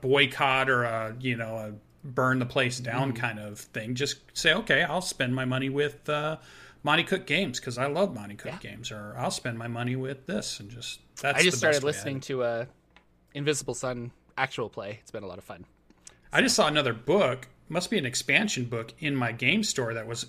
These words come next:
Speaker 1: it's the square shape. That's how I knew
Speaker 2: Yeah.
Speaker 1: immediately it was an Invisible Sun book. And it looked like it was a book about more of the city, maybe. I didn't know if they're
Speaker 2: Yeah, City of Saturnine, yeah.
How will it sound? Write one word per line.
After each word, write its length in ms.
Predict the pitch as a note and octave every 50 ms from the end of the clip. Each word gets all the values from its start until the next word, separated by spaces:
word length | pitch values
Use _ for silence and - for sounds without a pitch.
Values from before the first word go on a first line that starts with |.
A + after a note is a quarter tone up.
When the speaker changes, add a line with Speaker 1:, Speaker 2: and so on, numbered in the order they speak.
| - -
Speaker 1:
it's 240 | D3+ C3 B2+ -
the 160 | - - C#3+ B2+
square 480 | - - - - C3+ B2+ C3+ C#3+ D3+
shape. 520 | - - - - C3 B2 C#3+ - - - -
That's 180 | C#3 C#3+ - -
how 120 | D3+ D3
I 120 | C#3 B2+
knew 300 | B2 B2+ C3 C3+ C#3+ D#3 D#3 - B2
Speaker 2:
Yeah. 160 | B2 A#2+ A#2+
Speaker 1:
immediately 480 | B2 B2 C3 C#3 C#3 C#3+ C#3+ D3 D3+ C3+
it 60 | B2+
was 180 | B2 B2+ B2+ B2+
an 100 | C3 B2
Invisible 380 | A#2+ A#2+ C3+ B2+ B2+ B2+ B2+ B2+
Sun 340 | - - - B2+ B2+ B2+ B2
book. 340 | B2 B2 B2 E3 - - - - - - - - - - - -
And 120 | D#3 D3 D3
it 60 | C#3+
looked 140 | F3+ G3 G#3
like 140 | A3+ G#3 G#3
it 60 | F#3+
was 120 | D#3+ B2+
a 40 | D3+
book 260 | B2+ B2+ E3 F3 -
about 340 | E3+ C3+ C#3+ C#3+ C#3 B2 A#2+
more 320 | B2+ B2+ C3 C#3 C#3+ D3+
of 140 | D3 B2 A#2+
the 80 | A#2 A2
city, 480 | - - - - - G3+ G#3+ E3 A2+
maybe. 380 | G#2+ G#2 G#2+ G#2 G2 G2 G2+ G2+
I 60 | A#2+
didn't 160 | D3 D#3 C#3+
know 120 | D3 C#3+ C#3
if 140 | B2+ - -
they're 140 | C#3+ C3
Speaker 2:
Yeah, 200 | F3 G#3+ G#3 D#3+
City 240 | D3 - - F3 D#3+
of 80 | D3+ -
Saturnine, 460 | - D#3+ D#3 D#3+ E3 D#3+ C3 A2 A2+
yeah. 220 | - C#3 C#3 B2